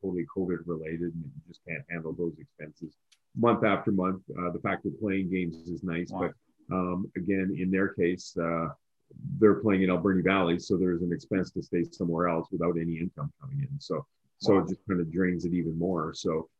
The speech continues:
Speaker 1: um, you know, and the Nanaimo's always seem to have some pretty good teams there, Victoria as well. So, uh, I think it's,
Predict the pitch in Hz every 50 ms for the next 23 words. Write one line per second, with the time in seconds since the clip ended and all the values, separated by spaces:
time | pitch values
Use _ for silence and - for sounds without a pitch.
0 | _ _ - 110 117 120 117 117 117 113 110 - - _ _ _ - - - -
1 | - - 185 175 160 160 160 165 165 160 156 151 151 151 160 156 151 139 135 143
2 | 131 135 135 135 127 - - _ _ _ - - 131 127 117 - 127 117 - -
3 | - - 123 120 113 113 113 113 - 110 110 110 104 113 110 107 101 101 - -
4 | 113 113 110 107 98 92 92 85 - 101 104 107 101 90 87 87 - - - 107
5 | 92 90 87 - _ _ _ _ - 101 101 98 98 98 95 - - _ _ _
6 | - - 135 147 196 - 185 151 143 - - - -